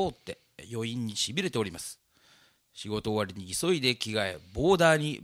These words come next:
ベストスリーTシャツという渡辺ベイビーが着そうな戦闘服で噂の二階席だったのですが、最前のど真ん中が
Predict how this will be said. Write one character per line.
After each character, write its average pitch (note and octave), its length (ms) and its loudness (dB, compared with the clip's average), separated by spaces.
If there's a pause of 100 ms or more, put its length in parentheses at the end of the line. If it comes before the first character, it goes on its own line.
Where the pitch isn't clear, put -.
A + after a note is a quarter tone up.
(100)
ベ A2+ 160 -4
ス - 100 -6
ト G3+ 100 2
ス G3 120 2
リ F#3 160 0
ー D#3+ 40 -18
T F#3 180 0
シ C3+ 80 2
ャ A2 40 -2
ツ - 120 -6
と A2 60 -6
い G2+ 220 -4
う F#2+ 60 -12 (300)
渡 A#2+ 240 -2
辺 F3+ 220 2
ベ - 20 2
イ D3+ 40 -2
ビ C3+ 120 0
ー - 20 0
が A2+ 100 -2
着 - 120 -6
そ D3+ 160 0
う C3 60 0
な B2 200 -2 (160)
戦 E3 240 -6
闘 F3+ 240 2
服 D3 160 -4
で A#2 240 -2 (160)
噂 D#3 320 0
の D3 160 -2
二 A2 160 -8
階 E3 220 -2
席 A#2+ 180 -10
だ A2+ 100 -2
っ - 40 -8
た - 160 -8
の F#2 120 -10
で B2+ 160 -6
す B2+ 80 -4
が、 G#2 180 -2 (680)
最 F#3 400 -2
前 F3 300 2
の F3+ 320 2
ど B2 220 -2
真 G#3 140 8
ん G#3 80 6
中 A#2 200 4
が F#2+ 200 -4